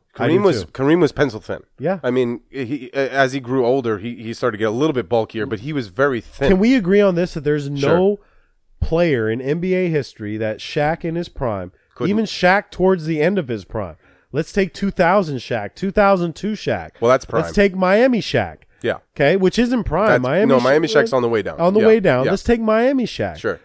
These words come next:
Speaker 1: I don't think any of those dudes are holding him.
Speaker 2: I agree.
Speaker 1: So
Speaker 2: Which is why the whole,
Speaker 1: Yes.
Speaker 2: the whole conversation makes sense to me.
Speaker 1: Okay.
Speaker 2: Because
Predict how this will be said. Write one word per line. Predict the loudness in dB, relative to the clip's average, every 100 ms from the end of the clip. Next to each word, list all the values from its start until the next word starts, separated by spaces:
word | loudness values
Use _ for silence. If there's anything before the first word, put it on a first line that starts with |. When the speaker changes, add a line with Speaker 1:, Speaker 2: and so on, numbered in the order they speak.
| _
Speaker 1:
I | 2
don't | 2 0
think | 0
any | 4 4 2
of | 2
those | 0 0
dudes | -4 -2
are | -4
holding | -2 -4 -6
him. | -10 -14 _
Speaker 2:
I | -2
agree. | -2 -4 _ _ _ _
Speaker 1:
So | 0 4 6 4 0 _ _ _ _ _ _ -8
Speaker 2:
Which | -6
is | -6 -2
why | 2 4 4 2 -2 _ _ -4
the | -2
whole, | 2 2 2
Speaker 1:
Yes. | 0 -2
Speaker 2:
the | -4
whole | 0 0
conversation | 0 -2 -2 -2 -4 -4 -2 -4 -6 -10 _ _
makes | -2 -2 -4
sense | -2 -2 -2 -12
to | -12
me. | -10 -12 _
Speaker 1:
Okay. | -6 -4 -2
Speaker 2:
Because | -4 0 0 0